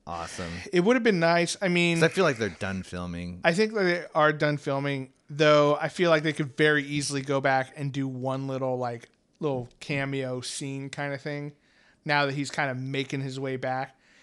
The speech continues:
Speaker 1: Even
Speaker 2: and
Speaker 1: him just saying, like, Keymaster or something, you know?
Speaker 2: Yeah. <laughs> Ju-, just
Speaker 1: Or,
Speaker 2: like,
Speaker 1: I don't remember if he's the Keymaster or the Gatekeeper, but Keymaster would seem like
Speaker 2: Uh,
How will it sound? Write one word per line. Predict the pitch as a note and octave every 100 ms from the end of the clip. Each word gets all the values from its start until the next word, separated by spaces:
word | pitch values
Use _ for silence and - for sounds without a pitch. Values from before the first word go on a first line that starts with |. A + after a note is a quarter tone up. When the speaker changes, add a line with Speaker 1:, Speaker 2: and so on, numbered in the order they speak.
| _ - _ -
Speaker 1:
Even | F3+
Speaker 2:
and | F3+ D#3
Speaker 1:
him | E3 D#3+
just | C#3+ -
saying, | B2 A#2
like, | G2 F#2+
Keymaster | - - - - - - F#2 -
or | A2
something, | C3+ G#2+ G#2+ F#2
you | F#2+ F#2+
know? |
Speaker 2:
Yeah. | D#3+ D#3 D#3+ - -
<laughs> | _ - -
Ju-, | D#3 F#3 G#3 G3
just | E3+ D3+
Speaker 1:
Or, |
Speaker 2:
like, | C#3+
Speaker 1:
I |
don't | D3 E3
remember | E3
if | D3
he's | C3+
the | B2+
Keymaster | - D3 B2+ B2
or |
the | A2
Gatekeeper, | F#2+ F#2+ - E2+ D#2+
but | F2 - -
Keymaster | - F#2+ D2+ C#2+ - C#2+
would | -
seem | -
like | D3
Speaker 2:
Uh, | C#3+ C#3